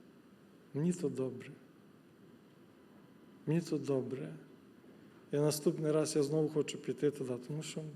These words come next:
мені тут добре. Мені тут добре, я втікаю від цих матюків, я втікаю від прокльонів,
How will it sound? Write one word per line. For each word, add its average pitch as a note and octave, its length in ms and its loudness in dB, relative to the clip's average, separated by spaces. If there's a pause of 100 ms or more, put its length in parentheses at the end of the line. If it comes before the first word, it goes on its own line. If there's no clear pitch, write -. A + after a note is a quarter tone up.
мені G#3+ 180 2
тут A3 220 -4
добре. A3+ 340 -2 (1600)
Мені D3+ 140 -2
тут E3 240 -2
добре, D3 440 6
я D3 440 4 (220)
втікаю D#3+ 480 6
від D#3+ 180 6
цих E3+ 200 2
матюків, E3 640 0 (880)
я C3 100 -2
втікаю D3+ 540 4
від D#3 180 4
прокльонів, D#3 720 0